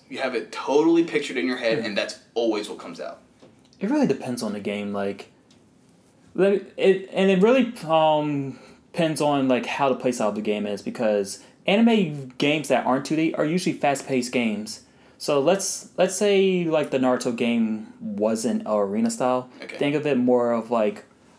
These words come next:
Speaker 2: a kind of three D-ish game like Virtua Fighter was.
Speaker 1: Okay.
Speaker 2: Could you imagine how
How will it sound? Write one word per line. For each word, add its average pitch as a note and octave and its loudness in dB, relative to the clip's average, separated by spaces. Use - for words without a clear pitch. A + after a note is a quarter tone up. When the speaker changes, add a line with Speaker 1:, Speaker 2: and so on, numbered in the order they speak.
Speaker 2:
a A#2+ 2
kind B2 0
of G2 -4
three G#2+ -2
D-ish G2+ -2
game G#2+ -2
like F#2+ -8
Virtua A#2+ 2
Fighter G2 -4
was. G2 -6
Speaker 1:
Okay. - -10
Speaker 2:
Could C#3 -6
you F3 2
imagine F#3+ 2
how A#2+ 0